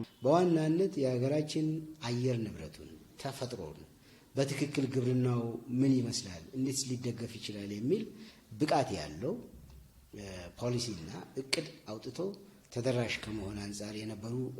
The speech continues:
ጉድለቶች በሰባት ዓመት፣ በሰባት ዓመታት ውስጥ ተፈቷል ብለን ነው የምንወስደው።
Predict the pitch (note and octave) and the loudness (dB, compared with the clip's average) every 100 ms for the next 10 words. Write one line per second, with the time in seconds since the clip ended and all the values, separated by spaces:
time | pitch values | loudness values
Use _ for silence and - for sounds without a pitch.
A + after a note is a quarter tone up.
0 | A#2 A2 A#2+ B2 C3+ F#3 D3+ G#2+ A2+ A#2 | -8 -6 -6 -4 -2 -2 -2 -4 -2 -2
1 | A2+ G#2 G2+ - - - G2 F#2 F2 E2+ | -4 -6 -6 -10 -16 -16 -14 -12 -12 -14
2 | E2 F#2 F#2 F2+ F#2 A2 A2+ A2+ G#2+ B2 | -14 -12 -12 -10 -8 -6 -6 -6 -6 -6
3 | B2 - - G#2 A#2 G2+ E2+ D#2+ D#2+ D2+ | -6 -8 -8 -6 -4 -6 -10 -10 -12 -12
4 | D#2+ - - - | -14 -16 -10 -12